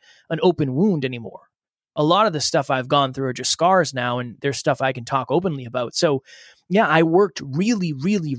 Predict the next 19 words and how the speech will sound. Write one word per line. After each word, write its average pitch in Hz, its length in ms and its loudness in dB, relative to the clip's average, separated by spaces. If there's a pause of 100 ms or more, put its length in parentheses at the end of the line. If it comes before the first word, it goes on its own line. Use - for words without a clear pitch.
really 208 280 0
hard 170 400 2
on 135 120 -4
understanding 156 560 -2
myself 131 560 -4
and 127 300 -6 (420)
understanding 175 580 2
my 139 120 0
triggers 127 640 -2
and 113 100 -14
understanding 160 540 -2
my 135 100 -4
traumas 139 800 0
and 131 420 -4 (680)
understanding 180 580 2
my 147 140 2
insecurities 147 960 0
and 135 80 -8
my 127 140 -6